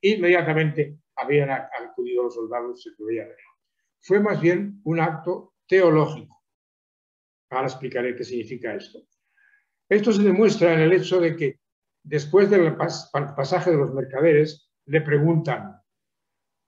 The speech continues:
"¿Qué autoridad tienes para hacer estas cosas?". Pero la autoridad para hacer estas cosas indica que ahí lo que se ha tocado no es simplemente unos abusos, sino se ha tocado la teología misma del templo. ¿Por qué?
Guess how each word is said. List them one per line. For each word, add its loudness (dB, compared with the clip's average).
"¿Qué 2
autoridad 4
tienes 4
para -2
hacer -4
estas -10
cosas?". -20
Pero -8
la -4
autoridad 0
para 0
hacer 0
estas -4
cosas -4
indica -6
que 0
ahí 6
lo 4
que -2
se -2
ha -2
tocado 0
no 0
es -2
simplemente -10
unos -8
abusos, -2
sino -8
se -4
ha 0
tocado 2
la 2
teología -2
misma -6
del -6
templo. -10
¿Por 4
qué? 2